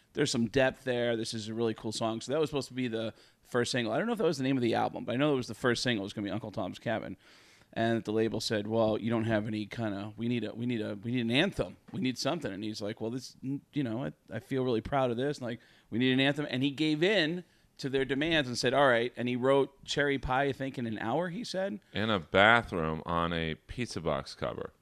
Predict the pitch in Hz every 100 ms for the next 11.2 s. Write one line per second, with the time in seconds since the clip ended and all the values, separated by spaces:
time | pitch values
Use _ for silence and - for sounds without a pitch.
0 | _ - 143 147 87 58 - _ 113 139
1 | 143 156 151 - - - 139 170 110 107
2 | 165 - - 120 170 - _ - 123 117
3 | 117 117 131 - - 131 170 143 143 127
4 | 139 131 135 120 85 82 90 95 95 101
5 | 135 143 120 139 127 - 113 98 - 110
6 | 92 - 107 98 92 87 73 - - 107
7 | 117 127 117 107 95 95 95 87 92 92
8 | 73 65 - 85 78 139 143 113 98 -
9 | - 139 135 127 143 151 151 151 147 -
10 | 127 127 131 123 123 - 147 127 120 120
11 | 120 120